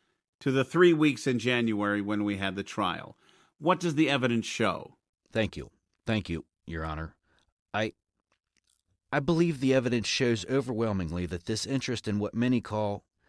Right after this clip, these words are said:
Speaker 2: and the United States Congress calls, responsible procreation is really at the heart of society's interest in regulating marriage.
Speaker 1: Okay.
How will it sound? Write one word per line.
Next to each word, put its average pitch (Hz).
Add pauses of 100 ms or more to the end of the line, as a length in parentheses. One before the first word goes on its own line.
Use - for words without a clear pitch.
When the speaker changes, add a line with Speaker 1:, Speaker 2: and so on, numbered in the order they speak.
(200)
Speaker 2:
and 135
the 139
United 143
States -
Congress 151
calls, 87 (280)
responsible 131
procreation 104 (320)
is 117
really 147
at 104
the 104
heart 117
of 95
society's 107
interest 104
in 92
regulating 92
marriage. 82 (840)
Speaker 1:
Okay. 160